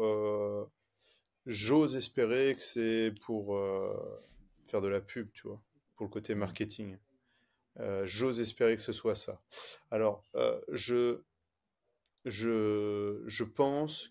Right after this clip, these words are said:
Speaker 1: que, euh, Tony Ferguson est devenu assez connu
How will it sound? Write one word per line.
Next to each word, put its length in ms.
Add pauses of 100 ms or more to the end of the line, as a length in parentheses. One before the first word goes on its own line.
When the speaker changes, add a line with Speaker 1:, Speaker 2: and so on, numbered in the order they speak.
Speaker 1:
que, 640 (240)
euh, 360 (600)
Tony 200
Ferguson 480
est 80
devenu 280
assez 240
connu 460